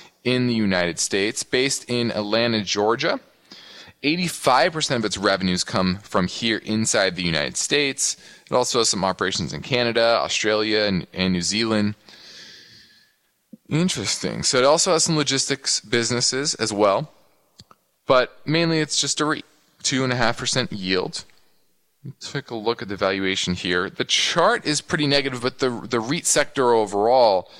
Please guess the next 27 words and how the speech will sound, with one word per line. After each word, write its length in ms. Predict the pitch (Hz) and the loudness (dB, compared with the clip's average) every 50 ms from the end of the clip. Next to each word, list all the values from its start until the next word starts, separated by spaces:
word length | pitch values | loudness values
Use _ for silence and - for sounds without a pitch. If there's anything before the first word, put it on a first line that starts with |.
| - - - | -20 -12 -4
has 640 | - 110 110 107 104 101 101 95 - - - - | 0 2 2 4 2 2 2 0 0 0 0 -2
been 680 | - - 107 104 - 117 120 113 110 107 107 98 90 - _ _ - 62 60 53 - - - | -6 -8 -6 0 2 2 4 4 2 0 0 -2 -2 -4 _ _ -20 -20 -20 -20 -16 -8 -4
struggling 580 | - - - - 143 131 - 101 87 73 67 | -2 0 2 4 4 4 4 2 -4 -4 -4
over 100 | 78 87 | -6 -8
the 60 | 90 90 | -8 -6
past, 420 | - 107 87 85 - - - - - | -2 0 2 2 2 -2 -6 -6 -4
uh, 260 | 87 80 80 78 80 | -2 -2 -2 -2 -4
few 220 | - - 107 92 | -4 -2 0 0
months. 260 | 87 80 67 85 92 - | 0 0 0 -2 0 0
So, 320 | - - 117 101 95 - - - - - - - - - _ - | 2 2 2 2 0 0 -4 -14 -16 -16 -16 -18 -20 -10 _ 0
uh, 120 | 110 107 | 2 4
I'm 160 | 107 117 120 | 4 2 2
not 180 | 123 123 117 - | 2 0 0 0
going 240 | - 113 107 101 98 | 0 0 0 0 0
to 560 | - - 110 98 92 92 92 92 90 92 - - - _ _ _ _ - | -2 -2 0 0 0 0 0 -2 -2 -6 -8 -16 -20 _ _ _ _ -8
kill 220 | - - 156 131 113 | -2 0 0 2 0
it 80 | - - | -2 -4
for 180 | - - 90 | -4 -4 -2
that. 400 | 82 95 98 92 85 - - - - - - - - - - | 0 2 2 2 2 0 -4 -10 -16 -16 -16 -18 -18 -12 -6
Now, 100 | - 113 | -4 -2
enterprise 400 | 104 131 156 170 - 196 156 147 | -2 0 -2 -2 0 0 0 2
value 200 | 139 147 147 143 | 2 2 2 2
to 80 | 131 131 131 | 0 -2 -2
ebitda 60 | 127 | -2
is 80 | 120 | 0
about 160 | 110 101 - - | 0 -2 -2 -2
twenty-two. 920 | - - 117 107 104 101 - - - - 131 135 131 131 131 131 127 123 | -4 -4 -2 0 -2 -2 -2 -4 -4 -2 -2 -2 0 0 0 0 -2 -4